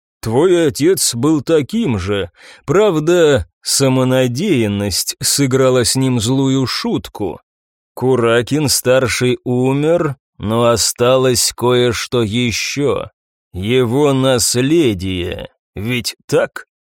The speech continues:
Я успел в самый последний момент перехватить рванувшего на Уварова Сашу. Сейчас он явно не отдавал себе отчет в своих действиях. Предстоятель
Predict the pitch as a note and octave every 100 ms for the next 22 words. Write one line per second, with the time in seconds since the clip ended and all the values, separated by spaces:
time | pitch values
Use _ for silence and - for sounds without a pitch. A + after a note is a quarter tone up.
0 | _ _ - D3 G3+ D#3+ - G#3+ F3 -
1 | E3+ E3+ D3 C#3 - D#3 D3+ D3+ C#3+ C#3+
2 | D#3+ F3 - - D3+ G#2+ B2+ C#3+ G3 E3
3 | A2 G#2 A#2+ D3 D3 - C3+ C3 C3+ C3
4 | C#3 C#3 C3 C3 - E3+ G#2+ - - _
5 | - - - E3+ - G3+ - D#3+ C3 F#3+
6 | C#3+ C3 A#2+ B2 A2 C3 C#3+ C3 - B2+
7 | C3 A#2+ - D#3 C#3+ - B2+ C#3 A#2 F3
8 | D#3+ - G#2 G2+ - - - - _ -
9 | C3 A#2+ - B2+ C3 F3 F#3+ - F#2 -